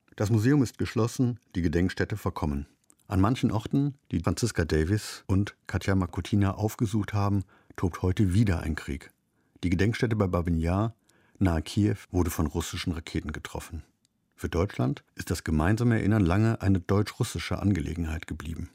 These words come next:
Als Russlands Krieg gegen die Ukraine zweitausendvierzehn begann, wurde in Berlin die Ukraine vom Gedenken am achten, neunten Mai ausgeschlossen, nicht jedoch die Vertreter Russlands.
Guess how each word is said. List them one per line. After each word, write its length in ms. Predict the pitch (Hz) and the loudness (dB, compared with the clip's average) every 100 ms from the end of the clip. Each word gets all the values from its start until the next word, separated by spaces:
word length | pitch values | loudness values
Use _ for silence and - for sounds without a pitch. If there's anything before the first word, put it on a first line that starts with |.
| _ _ _ _ - | _ _ _ _ -4
Als 180 | - - | -2 0
Russlands 380 | 120 113 98 - | 0 2 0 -4
Krieg 400 | - 123 - - | -2 -2 -2 0
gegen 160 | 95 | 2
die 80 | 85 | 2
Ukraine 500 | 92 90 82 120 127 | -2 -2 2 2 2
zweitausendvierzehn 960 | - 92 87 87 87 - 107 110 - 78 | 0 -2 0 0 0 0 -2 0 -2 -2
begann, 440 | 78 82 120 135 _ _ _ _ - | 0 0 0 -2 _ _ _ _ 2
wurde 220 | 98 92 | 2 4
in 100 | 90 | 4
Berlin 240 | 87 113 | 4 4
die 120 | 101 | 2
Ukraine 500 | 92 - 104 127 135 | 0 0 2 4 2
vom 180 | - 82 | 2 -4
Gedenken 560 | 82 80 87 90 82 - _ | -2 0 0 0 -2 -4 _
am 160 | - 90 | -8 -6
achten, 340 | 85 - 80 | -6 -6 -4
neunten 460 | 80 82 85 87 82 | 0 0 0 -4 -4
Mai 360 | 87 82 85 82 - | -2 0 -2 -4 -4
ausgeschlossen, 760 | 90 - - - 78 - 87 - _ _ _ | -4 -2 -10 -10 -10 -10 -12 -14 _ _ _
nicht 260 | 110 120 - | 0 2 0
jedoch 340 | 82 80 - - - | -4 -4 -6 -10 -10
die 60 | |
Vertreter 420 | - 82 - 87 80 | -6 -6 -4 -4 -2
Russlands. 520 | 123 - 76 67 | -2 -2 -8 -10